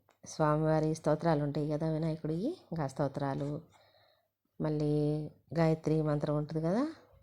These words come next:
ఓం భూర్భువః స్వహ అనే గాయత్రి మంత్రం ఉంటుంది కదా, అది చదువుతుంది మా అమ్మ. మా అమ్మ కూడా పూజలు చాలా బాగా చేసిద్దండి.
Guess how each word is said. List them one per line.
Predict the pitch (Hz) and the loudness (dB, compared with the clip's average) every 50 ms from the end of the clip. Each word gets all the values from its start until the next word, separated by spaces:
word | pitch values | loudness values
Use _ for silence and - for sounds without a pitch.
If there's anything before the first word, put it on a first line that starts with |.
| - | -4
ఓం | 170 165 165 160 160 160 165 160 156 | -2 0 2 2 2 2 2 0 0
భూర్భువః | 156 160 160 165 156 - - - 160 156 160 165 | 0 0 0 0 0 -2 -6 -4 -2 0 0 0
స్వహ | 165 - - - - - - 156 151 139 160 | 0 -2 -4 -6 -10 -8 -4 -4 -4 -2 -2
అనే | 156 147 147 151 156 151 151 139 92 - - - | -2 0 0 0 0 -2 -2 -2 -4 -6 -8 -12
గాయత్రి | - 156 - 175 160 160 151 - - 156 | -12 -6 -2 0 0 0 -2 -2 -4 -4
మంత్రం | 147 147 147 147 156 147 147 | -4 -4 -4 -4 -4 -2 -2
ఉంటుంది | 147 147 151 147 156 | -4 -4 -6 -6 -4
కదా, | 165 185 247 330 - - - - - - - - - - - - - - | -4 -4 -4 -6 -10 -12 -20 -20 -20 -20 -20 -20 -20 -20 -20 -20 -12 -4
అది | - 135 135 | -4 -4 -2
చదువుతుంది | 139 139 - 151 147 151 143 147 139 131 143 143 | -2 -2 -2 0 0 0 -2 -2 -2 -4 -4 -2
మా | 147 139 | -2 -2
అమ్మ. | 139 143 147 160 165 233 320 381 - - _ - - _ _ _ - - _ _ _ _ _ _ _ _ _ _ _ _ _ _ _ _ _ _ _ - | -4 -4 -4 -2 -2 -2 -4 -6 -10 -16 _ -20 -20 _ _ _ -20 -20 _ _ _ _ _ _ _ _ _ _ _ _ _ _ _ _ _ _ _ 0
మా | 156 | 2
అమ్మ | 160 156 160 | 4 6 8
కూడా | 160 170 170 | 8 8 6
పూజలు | 175 - 180 175 170 175 170 165 - 170 | 6 6 4 4 6 4 2 2 2 0
చాలా | 156 156 156 | 2 2 2
బాగా | 160 165 170 175 170 185 | 4 4 4 4 4 2
చేసిద్దండి. | 185 170 160 160 - 143 147 160 151 156 156 175 208 277 349 403 | 2 0 -2 -2 -2 -4 -4 -2 -4 -4 -4 -2 -2 -2 -2 -4